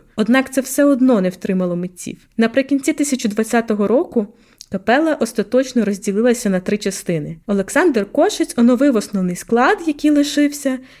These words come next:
і доручив просування вже українського національного хору продюсерам. У двадцять другому році продюсером хору Кошиця,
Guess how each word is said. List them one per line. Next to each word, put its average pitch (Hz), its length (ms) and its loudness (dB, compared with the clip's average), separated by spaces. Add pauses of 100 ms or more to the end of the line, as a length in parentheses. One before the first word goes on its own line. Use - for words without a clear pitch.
і 233 100 2
доручив 262 360 2
просування 262 640 0
вже 233 200 0
українського 226 560 2
національного 190 600 -2
хору 330 320 0
продюсерам. 214 680 -4 (380)
У 196 40 -2
двадцять 247 360 0
другому 349 380 2
році 339 360 0
продюсером 247 600 0
хору 214 260 -2
Кошиця, 330 640 -2